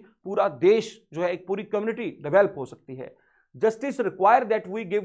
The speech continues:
due and equal consideration to all individuals। तो सभी को बराबर जो है कंसीडर करना जो है ये भी किसी रूलर के लिए बड़ा ही महत्वपूर्ण जो है वो दोस्तों काम है।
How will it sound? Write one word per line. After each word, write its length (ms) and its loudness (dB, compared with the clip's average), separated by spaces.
due 160 -2
and 100 -8
equal 360 -2
consideration 640 -10
to 100 -10
all 220 4
individuals। 440 -10
तो 80 -2
सभी 340 2
को 180 -4
बराबर 1000 4
जो 100 -4
है 80 0
कंसीडर 500 -6
करना 540 0
जो 120 -8
है 300 -6
ये 140 0
भी 160 0
किसी 340 -6
रूलर 300 2
के 180 -4
लिए 120 -2
बड़ा 200 0
ही 120 -2
महत्वपूर्ण 720 -2
जो 100 -6
है 240 -4
वो 160 -2
दोस्तों 360 -4
काम 360 -2
है। 140 -18